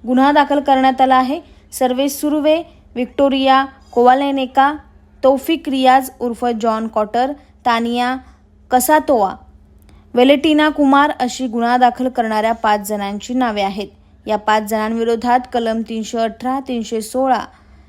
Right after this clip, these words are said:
बीएनएससह एमपीआयडी ॲक्ट कलम तीन चार अन्वये गुन्हा दाखल करण्यात आलाय.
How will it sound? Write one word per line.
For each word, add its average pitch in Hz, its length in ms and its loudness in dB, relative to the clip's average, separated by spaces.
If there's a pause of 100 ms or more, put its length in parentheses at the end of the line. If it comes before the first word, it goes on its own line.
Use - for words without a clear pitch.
(360)
बीएनएससह 277 1300 0 (800)
एमपीआयडी 277 760 4 (100)
ॲक्ट 240 320 2
कलम 247 360 0
तीन 240 360 -4
चार 233 340 -2 (120)
अन्वये 220 520 -4 (240)
गुन्हा 240 260 2
दाखल 247 300 2
करण्यात 208 400 -2
आलाय. 202 180 0